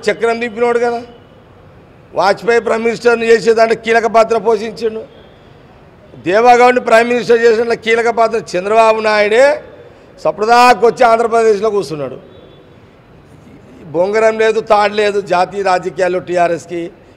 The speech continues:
మీరు పోయి ఏం చేస్తారు? ఉన్న రాష్ట్రంలో మేమా మీరా, మీరా మేమా తేల్చుకుందాం.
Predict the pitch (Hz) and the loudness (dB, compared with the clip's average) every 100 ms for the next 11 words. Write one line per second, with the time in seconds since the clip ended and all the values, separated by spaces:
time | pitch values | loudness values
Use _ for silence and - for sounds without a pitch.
0 | 131 175 226 220 262 240 277 294 262 185 | -8 -4 2 4 4 4 2 4 2 2
1 | 120 - - - - - - 127 185 262 | -6 -10 -20 -20 -20 -20 -16 -10 -2 0
2 | 247 196 - 170 156 208 269 - - - | 2 2 0 -6 -4 -4 -6 -8 -20 -20
3 | - - 110 131 190 233 247 277 277 269 | -20 -20 -14 -8 -6 0 2 2 2 4
4 | 233 - - - - 139 170 214 214 247 | 4 2 -8 -20 -20 -10 -6 -2 -2 2
5 | 262 262 285 311 320 262 294 285 | 2 2 2 4 4 2 -6 -6